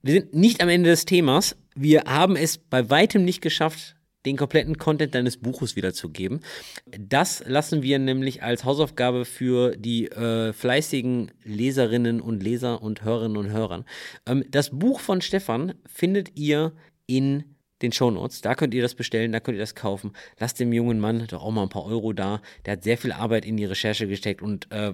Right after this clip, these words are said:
ja, ihr habt jetzt grad so, kann man schon sagen, einen Ausschnitt bekommen. Vielleicht gerade, äh, eine kleine Introduction. Ähm, Stefan, ich hab sehr, sehr viel gelernt. Unter anderem, dass Attacken elegant sein können. Das bleibt mir, äh, wirklich im Kopf.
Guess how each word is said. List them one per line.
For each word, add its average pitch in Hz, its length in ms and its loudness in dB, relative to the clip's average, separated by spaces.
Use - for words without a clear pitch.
ja, 120 180 2
ihr 113 180 -2
habt 131 120 -4
jetzt 127 160 -2
grad 123 260 -2
so, 127 340 -2
kann 131 140 -4
man 156 100 -2
schon 147 140 -4
sagen, 131 240 0
einen 117 200 -4
Ausschnitt 165 480 -2
bekommen. 185 520 -4
Vielleicht 127 300 -2
gerade, 123 440 0
äh, 113 260 -2
eine 107 160 -6
kleine 127 320 0
Introduction. 123 720 -2
Ähm, 120 140 -2
Stefan, 165 300 4
ich 175 160 4
hab 185 160 6
sehr, 139 380 6
sehr 180 160 6
viel 170 180 2
gelernt. 143 500 4
Unter 190 460 4
anderem, 156 360 2
dass 143 180 2
Attacken - 560 -2
elegant 131 600 0
sein 92 340 -4
können. 104 340 -6
Das - 320 -2
bleibt 117 440 2
mir, 120 440 0
äh, 110 260 -4
wirklich 127 540 -4
im 117 200 -8
Kopf. - 360 -2